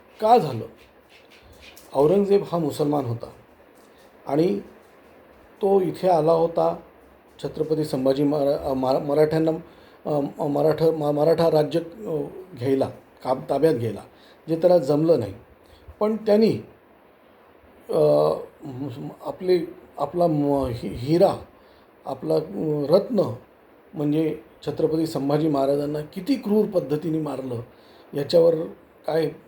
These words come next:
बोलण्यात हे नाही, इतकं क्रूर पद्धतीने मारलं. आणि आज त्याच औरंगजेबाचं आपलीच लोकं उदात्तीकरण करतात. म्हणजे ही जी आपली लोकं आज जे त्या औरंगजेबाचं उदात्तीकरण करतायत,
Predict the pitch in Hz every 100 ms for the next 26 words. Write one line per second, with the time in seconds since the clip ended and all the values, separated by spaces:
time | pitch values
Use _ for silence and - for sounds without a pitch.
0 | - 202 139 151 185 196 - - 120 131
1 | 120 107 - _ 190 - 247 - 185 160
2 | 156 117 123 120 107 107 - - - _
3 | _ - - - - - - - - -
4 | - - - 175 202 - - 226 165 -
5 | - - - _ - 180 220 226 160 156
6 | 190 185 175 156 156 180 233 - 190 -
7 | 269 254 214 170 - 156 147 143 - 123
8 | 131 127 117 117 113 156 190 208 214 214
9 | 233 240 226 247 240 208 247 240 220 190
10 | 196 214 214 208 208 220 170 185 220 202
11 | 202 202 196 175 220